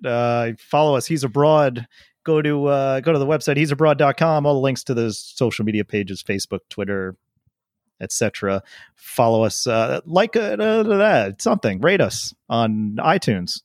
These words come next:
That helps. It does, really. So get out there. Tell us about it.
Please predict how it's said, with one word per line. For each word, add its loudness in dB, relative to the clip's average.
That 2
helps. 0
It -10
does, 2
really. 0
So -2
get 0
out 0
there. -12
Tell 2
us -4
about -6
it. -20